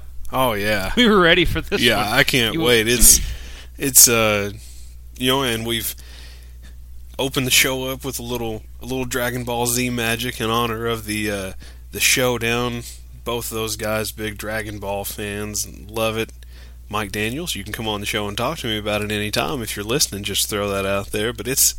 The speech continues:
Speaker 1: it's gonna be a hell of a matchup. These are two very powerful men.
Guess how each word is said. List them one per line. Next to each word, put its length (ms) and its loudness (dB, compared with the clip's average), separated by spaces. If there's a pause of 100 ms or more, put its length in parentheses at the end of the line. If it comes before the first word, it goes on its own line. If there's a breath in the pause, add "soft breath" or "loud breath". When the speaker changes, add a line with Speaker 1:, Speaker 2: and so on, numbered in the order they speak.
(420 loud breath)
Speaker 1:
it's 80 -4
gonna 180 0
be 180 2
a 220 2
hell 280 4
of 100 0
a 80 -6
matchup. 560 0
These 220 0
are 80 -4
two 240 -2
very 580 -2 (300)
powerful 600 -2
men. 540 -2